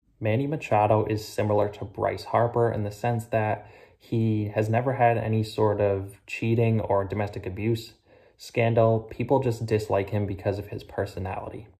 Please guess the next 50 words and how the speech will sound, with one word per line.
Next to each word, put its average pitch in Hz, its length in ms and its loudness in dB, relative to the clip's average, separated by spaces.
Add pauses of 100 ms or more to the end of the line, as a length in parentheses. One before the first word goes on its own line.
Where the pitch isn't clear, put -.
(560)
And 107 180 0
with 107 140 4
Manny 104 280 0
Machado, 113 460 4
I 104 180 4
see 104 280 -6
why 101 160 0
a 101 80 2
lot 95 200 2
of 95 80 -6
people 107 280 -2
dislike 101 480 -2
him. 104 180 -4
He 104 100 -6
seems 113 360 -2
to 117 120 0
whine 98 380 0
a 92 60 -6
lot 98 300 0
on 117 140 2
the 120 60 0
field. 117 480 2 (500)
Um, 95 600 -2
his 127 220 -4
personality, 113 640 0
you 107 140 2
can 131 160 -2
just 131 280 -4
see 110 220 0
why 95 240 -2
a 92 80 0
lot 92 180 -2
of 92 80 -8
people 104 280 -8
dislike 98 480 -6
him. - 120 -14 (640)
It 117 60 -4
just 147 200 -2
always 107 300 2
seems 104 240 -2
like 98 180 -2
he's 107 200 0
in 101 140 -4
the 101 140 -6 (160)
middle 104 300 0
of 101 220 0
some 98 280 -4
sort 101 340 0
of 98 100 -16
scuffle. - 640 -8